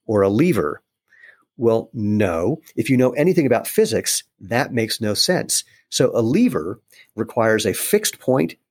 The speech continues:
and then a fulcrum. Think diving board. It's fixed at one end, there's a fulcrum in the middle, and then the springy part at the end. Well, there's no fixed point on the carbon fiber in the shoe. It doesn't work that way.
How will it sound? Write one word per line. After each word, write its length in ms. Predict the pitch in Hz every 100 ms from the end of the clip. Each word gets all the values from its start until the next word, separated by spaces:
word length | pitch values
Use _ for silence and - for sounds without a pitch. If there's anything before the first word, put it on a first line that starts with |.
| -
and 120 | 107
then 120 | 107 104
a 20 |
fulcrum. 560 | - - 110 104 80
Think 240 | 82 143 - 98
diving 380 | 110 107 104 92
board. 340 | 82 78 78 _ _
It's 160 | - 98
fixed 320 | - 143 -
at 80 | -
one 220 | 107 104
end, 300 | 135 156 160 - _ -
there's 160 | 90
a 40 | -
fulcrum 420 | - 123 123 98
in 80 | 92
the 80 | 92
middle, 380 | 127 151 151 - _
and 80 | 101
then 120 | 101
the 60 | 101
springy 420 | - - 110 117
part 220 | 107 101
at 60 | 92
the 140 | 92
end. 240 | 85 78 78 _ _ _ -
Well, 280 | 117 120 _
there's 200 | 123 120
no 280 | 139 156 151
fixed 400 | - - 160 -
point 300 | - 175 - _ _ _ _ _
on 100 | 110
the 60 | 107
carbon 260 | 117 104 104
fiber 320 | 107 98 98
in 60 |
the 40 | 92
shoe. 340 | - 135 - _ _ _ _ _ _ _ _ -
It 40 |
doesn't 200 | 95 101
work 160 | 131 -
that 180 | -
way. 220 | - 95